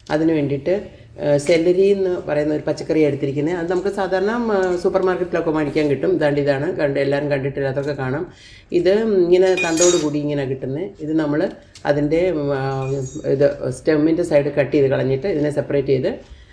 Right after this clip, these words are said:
ആ, നന്നായിട്ട് കഴുകണം. കഴുകിയിട്ട് വെള്ളം, ആ, പോകുന്നവരെ ന-,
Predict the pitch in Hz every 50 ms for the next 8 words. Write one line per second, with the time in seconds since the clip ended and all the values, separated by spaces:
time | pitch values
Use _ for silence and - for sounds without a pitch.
0 | - - - - - - 147 143 143 143 143 139 139 143 151 151 147 135 127 -
1 | - 165 139 127 127 123 113 101 101 - - - _ - 160 147 135 147 143 147
2 | 147 135 - 185 226 240 202 156 151 151 151 160 160 160 - - 143 143 139 127
3 | 147 143 143 143 139 139 147 156 165 156 156 147